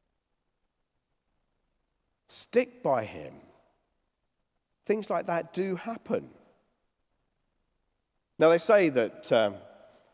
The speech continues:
things will always turn out right in the end. And if it hasn't turned out all right yet, well, it's clearly not the end. Well, that's partially true. I mean, the Bible does say, I'm sure you're well aware of this,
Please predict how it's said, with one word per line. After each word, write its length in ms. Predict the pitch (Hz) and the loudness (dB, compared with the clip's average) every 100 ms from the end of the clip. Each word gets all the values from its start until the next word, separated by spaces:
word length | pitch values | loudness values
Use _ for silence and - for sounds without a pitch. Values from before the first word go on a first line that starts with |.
| _ _ _ _ _ _ - | _ _ _ _ _ _ -2
things 200 | 143 131 | -2 2
will 120 | 139 | 4
always 420 | 156 160 151 139 | 6 6 4 2
turn 240 | - 151 123 | 0 0 2
out 140 | 104 120 113 | 0 -2 -2
right 240 | 107 87 | 0 0
in 100 | 90 | -2
the 140 | 92 87 | -6 -6
end. 340 | 73 71 - - _ _ _ _ _ | -8 -14 -18 -20 _ _ _ _ _
And 80 | 113 | -8
if 80 | 120 | -2
it 80 | |
hasn't 480 | 135 190 196 175 - | 6 6 6 2 0
turned 260 | - 143 120 | 2 2 4
out 140 | 113 | 2
all 140 | 117 117 | 4 4
right 200 | 113 107 | 4 4
yet, 280 | 113 120 | 4 2
well, 180 | 117 123 | 4 2
it's 120 | 117 | 0
clearly 440 | - 139 120 104 95 - _ _ _ | -2 0 0 0 -6 -14 _ _ _
not 220 | 117 98 | -10 -8
the 140 | 101 104 | -4 -4
end. 320 | 85 71 - - _ _ _ _ _ _ _ _ _ _ - | -4 -8 -20 -20 _ _ _ _ _ _ _ _ _ _ -6
Well, 120 | 131 | 2
that's 180 | 170 226 | 4 4
partially 440 | - 247 196 151 | 2 2 2 -2
true. 400 | 135 - 113 76 - - _ _ _ _ _ _ - | -2 0 0 -2 -12 -20 _ _ _ _ _ _ -8
I 60 | |
mean, 120 | 117 127 | -2 2
the 60 | |
Bible 320 | 139 190 208 | 6 6 6
does 200 | 151 202 | 4 2
say, 160 | - 139 | 2 0
I'm 120 | 110 | 0
sure 160 | 101 151 | 0 2
you're 100 | 139 | 2
well 280 | 139 180 226 | 6 6 6
aware 280 | 185 151 127 | 8 6 6
of 100 | 110 | 2
this, 420 | 87 80 - | -4 -6 -10